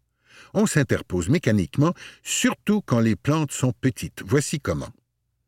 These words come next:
Arroser d'un jet d'eau pour déloger les pucerons. Souvent,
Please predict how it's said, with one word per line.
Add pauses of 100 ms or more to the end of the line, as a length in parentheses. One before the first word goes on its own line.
(840)
Arroser
d'un
jet
d'eau
pour
déloger
les
pucerons. (680)
Souvent,